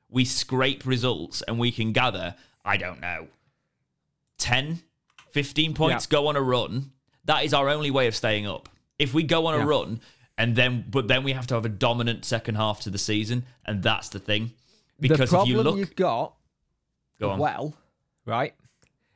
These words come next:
Speaker 2: is Q P R got a new manager and looked like it's changing. Rotherham are about to get a new manager. Huddersfield, you look at that bottom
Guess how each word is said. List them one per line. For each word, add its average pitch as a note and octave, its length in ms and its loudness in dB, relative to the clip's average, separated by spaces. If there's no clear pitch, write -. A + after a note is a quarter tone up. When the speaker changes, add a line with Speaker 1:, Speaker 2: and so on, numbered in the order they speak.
Speaker 2:
is C3+ 420 0
Q G3+ 240 0
P G3 120 2
R E3 160 4
got D3 180 -2
a C#3+ 40 -4
new C#3 140 -2
manager C#3 320 -2
and C3 100 -2
looked A#2+ 120 -2
like B2+ 200 -2
it's - 160 -12
changing. G#2 420 -4
Rotherham E3+ 400 4
are C#3 60 0
about B2+ 280 -2
to - 40 -12
get A#2+ 100 -4
a B2+ 40 -6
new A#2+ 160 -6
manager. A2 520 -6
Huddersfield, F3+ 440 0
you E3+ 140 4
look A3 280 2
at G#3 140 2
that G#3 340 -2
bottom F3+ 640 0